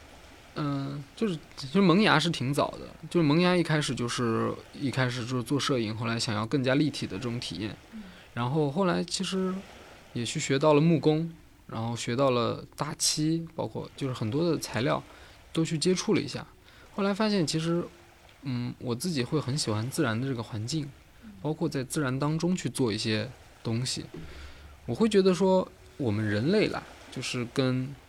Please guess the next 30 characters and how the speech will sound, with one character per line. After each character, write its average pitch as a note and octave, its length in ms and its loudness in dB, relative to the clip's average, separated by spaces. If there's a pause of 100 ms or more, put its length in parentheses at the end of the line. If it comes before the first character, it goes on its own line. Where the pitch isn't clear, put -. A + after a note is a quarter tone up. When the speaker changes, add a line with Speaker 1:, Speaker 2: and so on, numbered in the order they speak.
(840)
Speaker 1:
自 F3 180 4
然 A2 260 0 (240)
它 D#3+ 160 -2
其 D#3+ 160 2
实 E3+ 200 2
好 - 280 2
像 A3+ 220 6
也 A#2 100 2
是 C3+ 140 2
有 A2 80 2
边 A#2 260 0
界 C3 180 0
的， - 80 -10 (520)
只 - 100 -2
不 C3+ 60 2
过 F#3+ 100 6
这 G#3 140 6
个 D#3+ 80 6
边 F3+ 160 4
界 F3 80 6
是 D#3 260 4
人 A#2+ 140 2
类 D#3+ 80 4
我 C3+ 80 4
们 A2 100 0
自 A2+ 100 -4
己 C3+ 100 2
设 C3+ 200 0
定 B2+ 240 2
的。 E2 140 -10